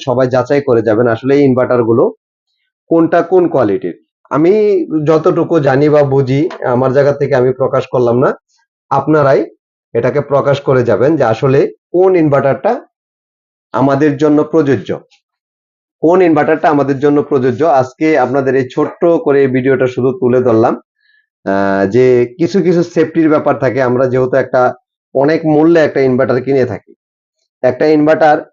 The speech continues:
একদিন, দুই দিন, চার দিনের জন্য না, এটা বিগ একটা অ্যামাউন্ট থাকে এই ইনভার্টারগুলোতে।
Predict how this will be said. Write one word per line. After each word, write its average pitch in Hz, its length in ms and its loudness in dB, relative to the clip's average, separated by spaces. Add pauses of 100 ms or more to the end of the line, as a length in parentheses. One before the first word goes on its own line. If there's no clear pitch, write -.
একদিন, 135 400 0
দুই 135 120 0
দিন, 151 180 -2
চার 131 240 -2
দিনের 131 260 0
জন্য 117 220 0
না, 85 200 -6 (920)
এটা 127 180 0
বিগ 160 300 0
একটা 180 200 -2
অ্যামাউন্ট 143 400 0
থাকে 107 260 -6
এই 127 240 -2
ইনভার্টারগুলোতে। 120 640 0